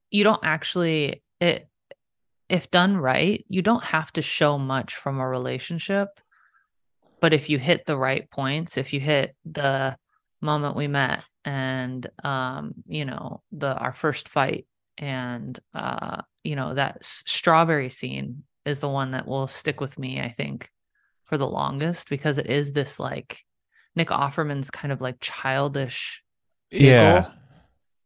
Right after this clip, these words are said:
Speaker 1: at
Speaker 2: His
Speaker 1: the taste
Speaker 2: glee
Speaker 1: of
Speaker 2: is
Speaker 1: a
Speaker 2: great.
Speaker 1: strawberry. I mean, it's just, like, this pure sweet,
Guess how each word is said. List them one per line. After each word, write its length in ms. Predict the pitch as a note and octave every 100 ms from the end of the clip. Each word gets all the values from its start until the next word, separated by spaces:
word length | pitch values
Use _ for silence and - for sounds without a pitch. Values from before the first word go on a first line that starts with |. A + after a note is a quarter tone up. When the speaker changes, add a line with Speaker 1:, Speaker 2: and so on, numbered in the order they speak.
| -
Speaker 1:
at 120 | E3
Speaker 2:
His 120 | C3
Speaker 1:
the 60 | A2+
taste 0 |
Speaker 2:
glee 240 | A#2 A#2
Speaker 1:
of 60 | G#2
Speaker 2:
is 60 | A#2+
Speaker 1:
a 60 |
Speaker 2:
great. 160 | C3+ G2+
Speaker 1:
strawberry. 920 | C#3+ C#3+ C#3+ D3 D3 D3 D#3 D#3+ - - _ -
I 120 | D#3+
mean, 200 | D#3+ D3+
it's 200 | C#3 -
just, 200 | D#3 -
like, 160 | D#3
this 220 | D3 C#3+ -
pure 560 | - - F#3 F3+ F3 E3
sweet, 760 | - - E3 D#3+ D3 - -